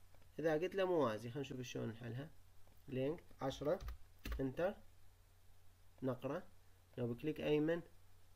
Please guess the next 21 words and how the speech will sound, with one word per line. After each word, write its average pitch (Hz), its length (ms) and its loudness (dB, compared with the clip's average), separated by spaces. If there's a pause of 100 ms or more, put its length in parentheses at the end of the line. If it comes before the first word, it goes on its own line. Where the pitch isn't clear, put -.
(140)
أقول 143 200 0
له 185 80 6
موازي 196 380 8
لهذا، 135 280 0 (520)
ثبت 170 260 8
عندي 151 200 4
موازي، 147 300 6
شلون؟ 156 340 4 (540)
أما 196 580 6 (160)
كليك 190 200 6
أيمن 180 500 10
وغيره، 151 540 8
أقول 139 380 4
له 143 60 6
عمودي، 139 560 4 (240)
أوقف 147 300 4
عليه 135 280 2
وكليك 139 340 0
أيمن، 156 420 4 (800)
عمودي، 135 480 8 (340)
تغير، 120 420 2